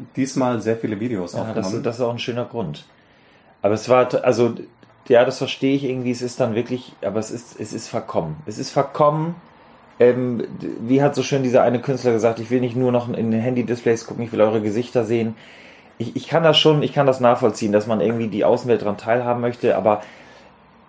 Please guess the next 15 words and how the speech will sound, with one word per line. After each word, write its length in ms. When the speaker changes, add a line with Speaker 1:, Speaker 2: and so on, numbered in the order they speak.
Speaker 2:
ich 220
bin 200
immer 240
mehr 300
in, 340
jetzt 180
zu 60
diesem 200
Punkt 220
gekommen, 440
dass 180
ich 160
viele 300
Dinge 340
irgendwie 500